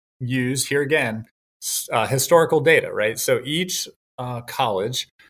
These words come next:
has this on their site. Uh, the, honestly, in many ways, the easiest thing to do, of course, you can always go to, like,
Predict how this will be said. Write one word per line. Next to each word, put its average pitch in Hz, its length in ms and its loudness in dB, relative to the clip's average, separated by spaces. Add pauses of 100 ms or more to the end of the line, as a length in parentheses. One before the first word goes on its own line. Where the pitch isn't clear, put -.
(160)
has 117 460 2
this 117 260 -2
on 113 220 -2
their 120 240 2
site. - 640 -2
Uh, 110 200 -2
the, 110 140 -6 (120)
honestly, 170 560 2
in 120 100 0
many 135 240 0
ways, 185 240 2
the 117 200 -8
easiest 156 360 -2
thing 175 160 -4
to 170 80 -6
do, 175 240 -2
of - 80 -10
course, 196 240 6
you 196 80 2
can 170 100 2
always 151 220 6
go 131 220 6
to, 120 80 4
like, 101 360 0